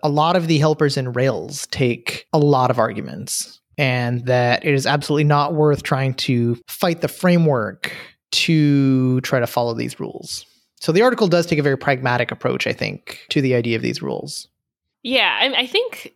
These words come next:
Speaker 2: there is even a caveat to the rules, right? Where it's like, you can break them if you have a good reason, or if you're working with someone else and they kinda, they give you the thumbs <laughs> up, which I really like a lot, because that almost kind of compels you to stop and be like, "Do I have a good reason of doing this?" Just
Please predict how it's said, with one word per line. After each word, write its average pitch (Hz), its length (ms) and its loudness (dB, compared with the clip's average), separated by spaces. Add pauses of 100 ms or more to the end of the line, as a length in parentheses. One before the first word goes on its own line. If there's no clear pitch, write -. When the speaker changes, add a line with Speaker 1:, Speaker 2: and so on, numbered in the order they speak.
Speaker 2:
there 214 140 0
is 226 180 2
even 226 240 2
a 175 80 2
caveat 175 480 -2 (280)
to 180 100 -10
the 165 100 -6
rules, 135 280 -6
right? 170 180 0
Where 160 120 0
it's 143 200 -4
like, - 420 -4
you 208 180 -2
can 233 160 0
break 247 260 0
them 156 300 -2 (300)
if 185 160 -2
you 180 80 2
have 170 100 0
a 147 40 -8
good - 200 -2
reason, - 440 -2 (220)
or 156 200 4
if - 540 -2 (100)
you're 165 200 2
working 156 300 -2
with 147 100 -4
someone 147 240 -2
else - 220 -4
and - 80 -8
they - 60 -6
kinda, 151 260 -4 (180)
they 156 100 0
give - 220 -4
you - 100 -8
the 165 120 -4
thumbs 165 300 -2
<laughs> - 20 -4
up, - 680 0
which 226 200 0 (260)
I 233 100 2
really 202 260 2
like 139 220 -2
a 139 40 -10
lot, 123 200 -2 (280)
because 196 240 0
that 240 180 0
almost 277 500 0
kind 196 160 -2
of 180 140 -2
compels 202 340 -2
you 175 80 0
to 170 240 -2
stop 147 280 -2
and 156 80 -10
be 151 100 -4
like, 139 160 -4
"Do 339 100 2
I 349 80 4
have 247 140 0
a 202 60 0
good 175 120 0
reason 151 260 -2
of 147 100 -6
doing 139 260 -4
this?" 131 320 -4
Just - 260 -2